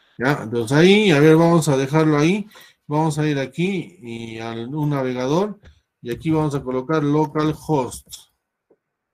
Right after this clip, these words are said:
Ya, ya está. Bueno, no está todavía. Bueno, eso, eso, lo que hasta ahí, ese Start Moodle,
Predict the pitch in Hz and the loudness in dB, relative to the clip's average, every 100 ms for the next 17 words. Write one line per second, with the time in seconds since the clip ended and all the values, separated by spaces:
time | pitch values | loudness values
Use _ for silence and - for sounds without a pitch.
0 | _ _ _ _ _ _ _ _ _ _ | _ _ _ _ _ _ _ _ _ _
1 | _ _ _ _ _ _ _ _ 131 120 | _ _ _ _ _ _ _ _ -4 0
2 | 165 165 - 95 - _ _ _ _ _ | 2 0 -2 -14 -16 _ _ _ _ _
3 | _ _ _ _ _ _ 151 156 180 240 | _ _ _ _ _ _ -4 0 6 6
4 | 240 240 165 131 135 135 156 175 190 180 | 6 4 4 0 -4 -2 2 2 2 2
5 | 170 170 190 208 233 240 233 - - _ | 2 2 2 2 2 0 -2 -16 -20 _
6 | 196 214 214 269 269 196 180 185 196 190 | 2 2 4 6 6 6 2 2 0 2
7 | 214 226 254 214 185 180 156 202 196 190 | 2 4 2 2 2 0 0 2 2 2
8 | 196 185 214 254 | 0 2 4 4